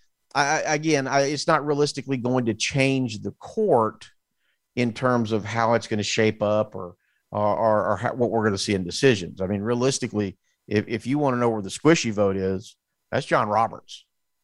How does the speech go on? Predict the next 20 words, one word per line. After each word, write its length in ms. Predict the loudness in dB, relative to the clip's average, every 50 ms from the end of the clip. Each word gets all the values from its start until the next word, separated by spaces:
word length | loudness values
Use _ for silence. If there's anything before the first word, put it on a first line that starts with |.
| _
That's 180 | 0 0 2 2
Mister 240 | 0 -2 -2 -2 -8
Squishy. 480 | -6 0 0 0 0 -2 -6 -14 -8 0
That's 200 | 0 0 2 2
Mister 240 | 0 -2 -2 -2 -4
Flip 220 | -2 0 0 0 -2
Flop. 220 | -6 -14 -14 -16 _ _ _ _ _ _ _ _ _ _ _ _ _ _ _
Um, 600 | -4 -2 0 0 0 0 0 -2 -2 -4 -6 -8 -6
and 160 | -4 0 4
obviously, 400 | 4 4 4 4 0 -2 -2 0
we've 220 | 0 0 0 -2
seen 320 | -2 0 0 2 2 2 0
some 180 | 0 0 0
occasions 540 | 0 0 2 2 2 4 2 0 -2 -4 -4
where 460 | -2 -2 0 2 2 2 0 0 -4 _ _ _ _ _ _ _ -4
Kavanaugh 680 | 0 0 0 0 0 -2 -2 0 0 0 0 -2 -4 -4
and 480 | -4 -2 0 0 0 0 0 0 0 0
Amy 220 | 0 0 0 0
Coney 240 | 2 2 2 2 0
Barrett 340 | -2 -2 0 0 0 -2